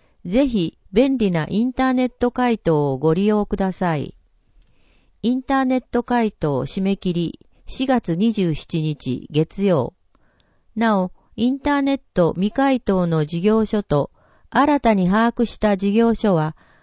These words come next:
五月に調査員が回答依頼を行います。調査へのご協力をお願いします。ここには調査の流れを示した図が二つあります。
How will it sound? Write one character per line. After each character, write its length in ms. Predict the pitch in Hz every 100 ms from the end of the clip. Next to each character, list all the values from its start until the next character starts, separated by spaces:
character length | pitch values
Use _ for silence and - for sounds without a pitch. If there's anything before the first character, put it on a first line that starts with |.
| _
五 160 | 202 262
月 300 | 285 269 185
に 180 | 160 147
調 260 | 233 254
査 200 | 262 277
員 260 | 254 190 156
が 160 | 147
回 300 | 139 208 240
答 220 | 240 254 247
依 100 | 240
頼 340 | 208 156 143
を 80 | 135
行 160 | -
い 240 | 160 160 156
ま 180 | 147 143
す。 260 | - - _ _ _ _ _ _ _ _
調 240 | - 302 285
査 200 | 220 185
へ 120 | 180
の 200 | 151 139
ご 200 | 143 170
協 260 | - 247
力 340 | 247 233 - 220
を 100 | 208
お 80 | 202
願 320 | 196 185 180
い 60 | 175
し 140 | -
ま 140 | 160
す。 320 | 160 - - _ _ _ _ _ _ _ _ -
こ 140 | 226
こ 140 | 262
に 120 | 226 180
は 220 | 160 160 _ -
調 240 | 277 277
査 160 | 247 208
の 140 | 170
流 300 | 165 165 185
れ 120 | 190
を 80 | 165
示 360 | 151 175 180 170
し 60 |
た 180 | - 143
図 120 | 135
が 160 | 170 180
二 280 | - - 185
つ 160 | -
あ 80 | 180
り 100 | 170
ま 160 | 160 156
す。 260 | - -